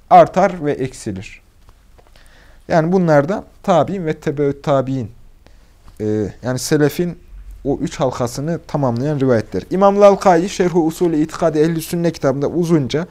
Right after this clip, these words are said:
e, teker teker bu, e, sahabeden, tabiinden ve ümmetin imamlarından bu manada nakillerde bulunmuştur. Özetle,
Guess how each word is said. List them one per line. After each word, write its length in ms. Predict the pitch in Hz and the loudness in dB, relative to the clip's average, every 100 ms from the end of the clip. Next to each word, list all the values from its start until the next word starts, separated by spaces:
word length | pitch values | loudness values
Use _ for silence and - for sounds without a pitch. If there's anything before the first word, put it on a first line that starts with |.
| - - - - | -12 -20 -16 -2
e, 240 | 127 123 | 0 2
teker 280 | 147 131 143 | 0 0 0
teker 340 | 131 120 117 135 165 | -2 -2 -4 -4 2
bu, 320 | 160 135 - - | 2 2 -4 -6
e, 300 | 123 120 120 | 0 0 0
sahabeden, 600 | 120 143 143 139 127 120 | -2 0 2 2 -2 -2
tabiinden 680 | 120 147 135 131 127 135 135 | 2 2 2 -2 -4 -4 -4
ve 240 | 131 139 - | -2 0 -2
ümmetin 400 | 139 143 135 156 - | -4 -4 -4 -6 -4
imamlarından 720 | 135 123 117 113 110 170 185 - - - - _ - - - - - - | -4 0 0 0 0 -2 -4 -10 -20 -20 -20 _ -20 -20 -20 -20 -10 2
bu 120 | 170 | 4
manada 520 | 165 147 139 135 170 | 6 4 4 2 2
nakillerde 600 | 151 143 147 143 139 139 | 2 0 2 4 4 2
bulunmuştur. 640 | 139 127 110 101 - - - - _ - - - - - - 170 | 0 -2 -4 -8 -14 -18 -20 -20 _ -20 -20 -20 -20 -20 2 8
Özetle, 640 | 190 247 247 165 165 254 | 10 10 6 6 6 6